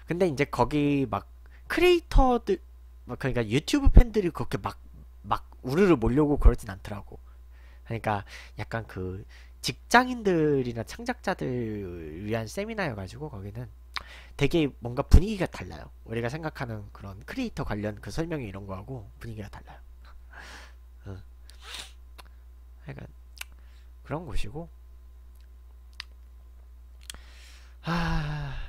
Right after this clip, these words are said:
하여간 그래서 지금 또 이제 걱정인 거는 그 아마 이제 이천칠 년에 제가 학부 이 학년 때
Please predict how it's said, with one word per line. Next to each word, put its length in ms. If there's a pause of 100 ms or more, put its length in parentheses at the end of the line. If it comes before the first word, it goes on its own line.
(580)
하여간 240
그래서 300
지금 300
또 120
이제 320
걱정인 420
거는 300 (1300)
그 760
아마 600 (1080)
이제 580 (2000)
이천칠 540
년에 240
제가 200
학부 600
이 160
학년 400
때 480